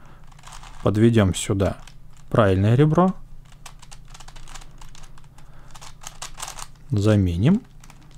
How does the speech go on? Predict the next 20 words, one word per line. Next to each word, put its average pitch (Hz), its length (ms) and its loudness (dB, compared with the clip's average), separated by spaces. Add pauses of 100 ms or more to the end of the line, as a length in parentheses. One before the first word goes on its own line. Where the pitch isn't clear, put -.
(300)
и 214 100 0
отменим 135 560 4
это 98 220 -2
движение. 98 500 0 (1500)
В - 40 -6
итоге 123 260 6
сюда 123 320 4
встало 98 400 2
несобранное 104 680 4
ребро. 135 420 4 (300)
Отменяем 156 500 6
первоначальный 120 600 6
поворот. 104 500 2 (1500)
И 113 80 0
видим, 185 240 8
что 98 420 4 (1040)
пара 101 240 4
собрана, 175 580 2 (140)
собрана, 151 640 2 (100)
собрана. 107 640 2